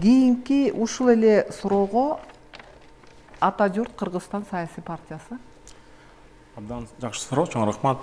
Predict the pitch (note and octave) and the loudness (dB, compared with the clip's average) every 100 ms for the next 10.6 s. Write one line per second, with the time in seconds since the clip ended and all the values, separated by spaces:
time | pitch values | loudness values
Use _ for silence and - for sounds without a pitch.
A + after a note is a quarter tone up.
0 | - G#2+ G#2+ G#2+ G#2+ G2+ - - - - | -10 -8 -6 -4 -6 -8 -14 -20 -20 -20
1 | - - - - - A#2 B2+ D#3 B2+ A2 | -20 -20 -20 -20 -8 -4 2 2 2 2
2 | A2 G#2 G2+ - C3+ C3 C3 A#2 G2+ G#2 | 0 0 -2 -2 -4 0 -2 0 -2 -2
3 | C#3 B2 B2+ C3+ G3+ - - - - - | -4 0 2 2 0 -4 -16 -20 -20 -20
4 | - - - - - C3+ D#3 B2 A#2+ B2 | -20 -20 -20 -20 -2 2 2 2 2 0
5 | - D#3 C3+ G#2 - A#2 A2 G#2+ - A#2+ | 2 2 2 -2 -8 -6 -4 -4 0 0
6 | A#2 A2+ G#2+ A2 G#2 F#2+ - - - - | 0 0 -2 0 2 0 -2 -14 -20 -20
7 | - - - - - - - - - - | -20 -20 -20 -20 -18 -18 -18 -20 -20 -16
8 | G2+ G#2+ C#3 B2+ A#2 G#2+ G#2 G2+ F2 A2 | -6 0 0 0 0 0 0 -2 -2 -2
9 | - C3 B2 A#2+ A2 A#2 A#2+ - D#3 D#3 | 0 2 4 4 4 2 -2 -4 -4 -2
10 | C3+ F#2+ F#2 F#2+ F#2+ F2+ | -4 -8 -6 -6 -6 -8